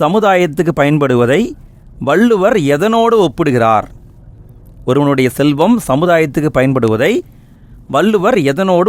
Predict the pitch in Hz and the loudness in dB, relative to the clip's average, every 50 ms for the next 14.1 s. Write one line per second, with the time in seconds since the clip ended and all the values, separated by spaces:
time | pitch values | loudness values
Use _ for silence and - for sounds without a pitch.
0 | 180 143 127 - 147 131 123 107 104 107 107 104 - - - - - - - - | 0 -2 -2 -2 -2 0 0 0 0 0 0 -2 -2 -6 -12 -20 -20 -20 -20 -20
1 | - - - - - - - - - - - - - - - - - - - - | -20 -20 -20 -20 -20 -20 -20 -20 -20 -20 -20 -20 -20 -20 -20 -20 -20 -20 -10 -6
2 | - 147 156 175 220 220 - - - - - - - - 147 156 196 233 240 226 | -2 0 0 0 0 -2 -4 -8 -12 -20 -20 -20 -12 -6 -2 0 0 2 2 2
3 | 202 180 160 147 135 127 127 123 120 - - - - - - - - - - - | 2 0 0 0 0 0 -2 -2 -4 -8 -14 -20 -20 -20 -20 -20 -20 -20 -20 -20
4 | - - - - 160 185 214 226 208 175 147 139 131 131 131 117 104 95 - - | -20 -20 -8 -4 -2 0 2 2 2 2 2 2 2 2 2 0 0 -4 -8 -14
5 | - - - - - - - - - - - - - 214 196 247 226 180 208 196 | -20 -20 -20 -20 -20 -20 -20 -20 -20 -20 -8 -6 -4 -2 -2 -2 -2 0 0 0
6 | 202 190 - - - - - 143 147 165 180 180 - 175 170 160 156 147 143 143 | 0 -2 -2 -6 -12 -14 -8 -4 -2 -2 -2 -2 -2 -2 -2 0 0 0 0 0
7 | 156 185 214 185 - 226 202 - 160 160 180 185 196 156 180 180 165 160 156 - | 0 0 -2 -2 -2 -2 0 0 0 0 0 -2 -2 -2 -2 -2 -2 -2 0 0
8 | 165 160 156 151 143 139 - 156 151 147 143 143 151 151 165 170 165 151 139 135 | 0 0 0 0 -2 -2 -2 -2 -2 -2 0 0 0 0 0 0 0 0 0 0
9 | 135 135 - - - - 135 135 156 185 - - - - - - _ _ 139 143 | 0 -2 -2 -6 -6 -4 -2 0 0 0 -2 -4 -10 -20 -20 -20 _ _ -4 -2
10 | 156 147 139 160 165 170 156 143 147 151 143 139 147 139 156 135 127 127 120 123 | -2 0 0 0 0 0 0 0 0 0 0 -2 0 -2 -2 -2 -2 -2 -2 0
11 | 160 226 269 - - - - - - _ 165 180 202 208 196 180 170 165 135 - | 0 0 -2 -2 -8 -18 -20 -20 -10 _ -4 -4 -2 -2 -2 -2 -2 -2 -2 -4
12 | 165 175 196 220 196 - - 202 214 226 220 185 165 151 143 139 143 160 175 - | -4 -2 -2 -2 -2 -4 -4 -4 -2 0 0 0 0 0 0 0 0 0 -2 -2
13 | - 220 190 175 170 175 160 156 120 127 123 104 117 113 117 110 - 139 139 147 | -4 -2 -2 0 0 -2 -2 -4 -4 -4 -4 -4 -4 -4 -4 -4 -6 -4 -2 -2
14 | 147 | -2